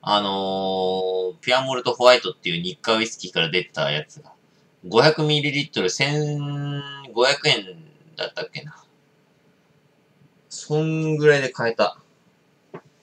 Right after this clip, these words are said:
伝説的なうまさの、あの、アイラモルトの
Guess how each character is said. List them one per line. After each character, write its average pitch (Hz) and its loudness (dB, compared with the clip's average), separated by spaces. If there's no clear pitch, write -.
伝 160 2
説 156 -4
的 123 -4
な 120 -2
う 135 -2
ま 117 2
さ 85 -2
の、 - -10
あ 92 -4
の、 92 2
ア 131 8
イ 151 6
ラ 147 6
モ 139 -2
ル 143 0
ト 90 0
の 85 -6